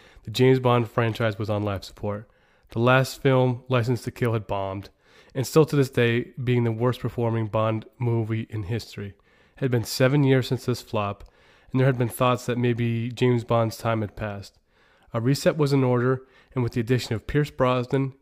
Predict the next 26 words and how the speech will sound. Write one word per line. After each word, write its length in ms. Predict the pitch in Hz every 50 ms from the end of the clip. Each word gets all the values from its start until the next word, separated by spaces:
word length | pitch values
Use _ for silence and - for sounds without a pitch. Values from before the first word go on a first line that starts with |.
| _
and 260 | - 127 117 110 104 104
director 360 | 110 110 113 107 - - 110
Martin 300 | 104 107 113 127 143 143
Campbell, 520 | - - 120 117 110 107 113 117 113 - -
the 80 | - 110
team 200 | - - 131 123
was 140 | 113 101 104
ready 200 | 107 110 110 107
to 80 | 104
once 260 | 98 104 110 113 - 127
again 220 | 123 120 120 117
prove 340 | - - 117 110 110 101 107
that 160 | 107 104 104
James 280 | - 107 107 107 104 -
Bond's 320 | - 104 104 101 101 98
prowess. 520 | - - 104 98 95 98 98 - - - _ _ _ _ _ _ _ _ _ _ _ _ _
Pierce 260 | - 147 147 147 143
Brosnan 600 | - - 131 127 131 127 127 120 131 127 127 139 131
is 120 | 110 -
the 100 | - 113
perfect 500 | - _ - - 131 131 135 139 - -
amalgam 500 | 113 110 110 110 110 104 113 107 107 113
of 160 | 117 107 107
all 200 | - 117 110 110
the 60 | 107 104
Bonds. 460 | 92 101 98 92 92 95 - -